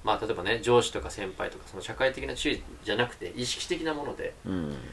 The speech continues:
Speaker 1: その、同期のあいつより俺のが仕事できるとか、
Speaker 2: うん。
Speaker 1: 先輩のここには、先輩の〇〇にはここに関しては負けてないとかね。
Speaker 2: うん。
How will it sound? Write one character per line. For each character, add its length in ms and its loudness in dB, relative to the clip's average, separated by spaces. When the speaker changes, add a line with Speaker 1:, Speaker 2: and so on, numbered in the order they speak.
Speaker 1:
そ 100 -2
の、 220 2
同 200 4
期 140 -6
の 300 2
あ 80 2
い 60 0
つ 80 -4
よ 60 2
り 100 6
俺 120 4
の 100 -4
が 80 -6
仕 120 -6
事 160 -2
で 120 -6
き 100 -6
る 80 -4
と 80 -14
か、 280 -6
Speaker 2:
う 40 -2
ん。 160 -4
Speaker 1:
先 180 -6
輩 120 2
の 60 -2
こ 100 -8
こ 100 0
に 80 -2
は、 180 -2
先 120 -8
輩 100 4
の 80 4
〇 220 8
〇 200 4
に 80 -4
は 60 -6
こ 160 -16
こ 80 2
に 80 0
関 180 0
し 40 -4
て 60 -8
は 100 -8
負 80 -12
け 60 -14
て 100 -8
な 60 0
い 80 -4
と 80 -16
か 120 -14
ね。 140 -10
Speaker 2:
う 60 -2
ん。 180 2